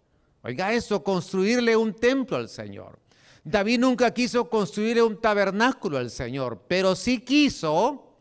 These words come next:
sí deseó construirle una casa al Señor. ¿Por qué la diferencia? Moisés sí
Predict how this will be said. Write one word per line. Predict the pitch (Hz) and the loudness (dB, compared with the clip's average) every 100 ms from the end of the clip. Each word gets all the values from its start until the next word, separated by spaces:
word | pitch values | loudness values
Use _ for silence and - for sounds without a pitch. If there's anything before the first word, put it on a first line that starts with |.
| _ | _
sí | - 247 | -4 0
deseó | 240 226 - 233 233 190 185 | 2 2 0 2 4 4 0
construirle | 208 196 - 196 233 233 214 | -2 -2 -2 -2 0 2 2
una | 240 233 208 - | 2 0 -2 0
casa | 240 254 - 139 | 2 2 0 -2
al | 131 | -4
Señor. | - 113 110 107 107 - _ _ _ _ | -6 -6 -6 -8 -10 -16 _ _ _ _
¿Por | - 214 208 | 0 2 2
qué | 262 269 | 2 4
la | 262 | 4
diferencia? | 254 - 220 262 190 - 127 | 2 0 -2 -2 -2 -4 -4
Moisés | 165 196 190 277 262 | 0 0 2 0 0
sí | - 277 254 240 277 - | 0 2 2 0 -4 -14